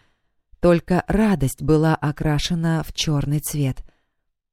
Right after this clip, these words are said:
Она не помнила, что произошло, каким образом Дореченцев вообще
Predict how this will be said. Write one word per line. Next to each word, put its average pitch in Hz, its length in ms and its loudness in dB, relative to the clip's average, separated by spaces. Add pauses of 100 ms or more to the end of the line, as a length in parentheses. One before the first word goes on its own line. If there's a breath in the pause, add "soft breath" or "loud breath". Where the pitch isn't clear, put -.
(160)
Она 202 400 2
не 196 160 2
помнила, 196 640 2
что 170 240 0
произошло, 170 840 0 (560)
каким 180 480 -2
образом 151 540 2
Дореченцев 156 680 -2 (300 soft breath)
вообще 170 760 0